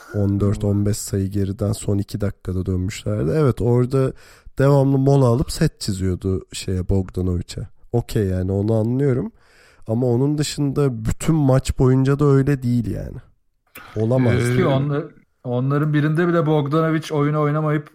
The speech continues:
Speaker 3: boşluğu bulunca hemen drive edip sayı bulmuştu.
Speaker 1: Hı.
Speaker 3: Bomboş.
Speaker 2: Benim aklıma şey geldi. İsmail Şenol'un bu sezon başı yaptığı röportajlardan biri miydi? Sokrates miydi? Hangisi hiç hatırlamıyorum şu anda. Orada bir şey anlatmıştı. Hani "Bizim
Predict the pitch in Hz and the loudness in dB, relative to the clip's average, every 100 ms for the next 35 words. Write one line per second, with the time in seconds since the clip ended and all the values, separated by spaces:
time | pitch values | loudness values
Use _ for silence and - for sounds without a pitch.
0 | - 139 135 - 151 151 170 147 139 143 | -4 -2 -2 -2 0 0 0 0 0 0
1 | 131 139 139 131 131 - 127 131 117 101 | 0 0 0 -2 -4 -6 -4 -4 -6 -10
2 | - - 101 - 107 104 107 104 - - | -16 -16 -14 -10 -6 -6 -6 -10 -12 -20
3 | _ _ _ - - - - _ _ _ | _ _ _ -20 -20 -20 -20 _ _ _
4 | 117 156 160 - 170 - 160 151 92 95 | -2 0 0 0 0 2 2 2 2 2
5 | 92 - - 107 - 123 123 - 123 120 | 0 -2 -6 -4 0 2 2 2 2 2
6 | 120 123 110 95 - 98 104 113 107 101 | 2 2 0 -4 0 0 2 2 2 0
7 | - 107 - 98 95 - 104 90 95 95 | 0 -2 0 -2 -2 -2 -2 0 0 2
8 | 95 85 95 101 107 101 98 95 85 80 | 2 2 0 2 0 0 2 2 2 0
9 | - 82 98 92 92 - 90 87 90 - | -4 -6 -4 -2 -4 -4 -4 -2 -4 -6
10 | - - 87 98 101 82 90 135 160 127 | -6 -6 -2 0 0 0 0 -2 0 2
11 | 95 - - - _ - 95 101 110 113 | 0 -4 -20 -20 _ -2 2 4 4 2
12 | - 123 101 - 65 - - 73 90 80 | 2 0 0 -4 -10 -12 -10 -6 -4 -4
13 | 90 98 113 87 | -4 -4 -4 -6